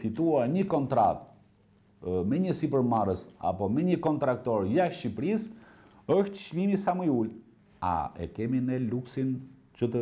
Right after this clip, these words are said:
vëmë kapitalin human për të shërbyer një kompanie globale ku hakun e punës e merr me dy cent dhe produktin e shet me njëqind cent, me njëqind, me njëqind cent? A e kemi ne këtë? Unë mendoj që jo.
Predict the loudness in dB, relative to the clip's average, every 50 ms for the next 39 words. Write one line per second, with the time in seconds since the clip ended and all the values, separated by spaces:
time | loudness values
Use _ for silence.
0 | 0 -2 -2 -2 -2 -2 -2 -4 -4 -4 -4 -2 -2 -2 -2 -4 -4 -2 -2 -2
1 | -2 -4 -4 -6 -8 -10 -16 -20 -20 _ _ -8 -8 -6 -6 -6 -6 -4 -4 -4
2 | -4 -2 -2 -2 -2 -2 -2 -2 -4 -4 -6 -8 -10 -12 -16 -12 -8 -4 0 0
3 | 0 0 0 -2 -2 -2 -4 -2 -2 0 2 4 4 2 2 0 -2 -4 -4 -2
4 | -2 -2 -2 -2 -4 -6 -8 -8 -8 -6 -6 -4 -4 -6 -8 -12 -16 -20 -20 -20
5 | -20 -20 -20 -20 -20 _ -20 -20 -20 _ _ _ -20 -16 -10 -6 -6 -4 -2 -2
6 | -2 -2 -2 -4 -4 -2 -2 0 0 0 -2 -4 -6 -12 -14 -10 -6 -2 -2 0
7 | 0 0 2 2 0 0 0 -2 -6 -6 -4 -4 -2 0 0 0 0 -2 -8 -14
8 | -8 -6 -4 -4 -2 -2 -2 -2 -2 -4 -4 -4 -4 -4 -4 -4 -6 -6 -4 -4
9 | -4 -4 -6 -8 -8 -6 -6 -6 -6 -6 -8 -8 -8 -8 -8 -8 -10 -10 -10 -12
10 | -14 -18 -20 -20 _ -4 -2 0 0 0 0 0 -2 -2 -2 -4 -6 -8 -6 -4
11 | -4 -4 -4 -4 -4 -4 -4 -6 -8 -10 -10 -14 -18 -20 -20 _ _ _ _ _
12 | _ _ -6 -4 -4 -4 -2 -2 -2 0 0 0 0 0 -2 -4 -6 -10 -10 -10
13 | -12 -18 -20 -20 _ _ _ _ _ _ _ _ _ _ _ -8 -6 -4 -4 -4
14 | -4 -4 -6 -4 -4 -4 -4 -6 -8 -10